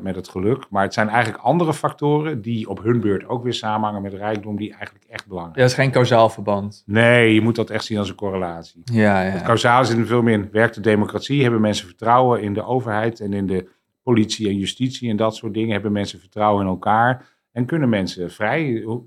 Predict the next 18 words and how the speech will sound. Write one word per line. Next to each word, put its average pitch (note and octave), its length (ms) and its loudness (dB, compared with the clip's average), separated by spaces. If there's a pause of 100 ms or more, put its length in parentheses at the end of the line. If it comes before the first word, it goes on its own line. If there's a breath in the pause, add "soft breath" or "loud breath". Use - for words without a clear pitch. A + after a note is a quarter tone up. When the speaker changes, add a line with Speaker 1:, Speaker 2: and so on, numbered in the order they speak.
(120)
Speaker 1:
kunnen A#2+ 220 -2
mensen G#2+ 280 0
vrij A#2+ 240 2
leven A2 300 2
zonder B2 280 -2
al G2 120 -6
te - 100 -16
grote F#2+ 340 -8
angst? - 360 -6
Hè? G#2+ 160 -2
Ik C#3 60 -4
bedoel, A2+ 160 0
Speaker 2:
Ja. G#2 100 0
Speaker 1:
er G#2 60 -2
zijn G#2 240 -2
natuurlijk G#2+ 280 -4
landen A#2 240 2
waarbij, G2 480 0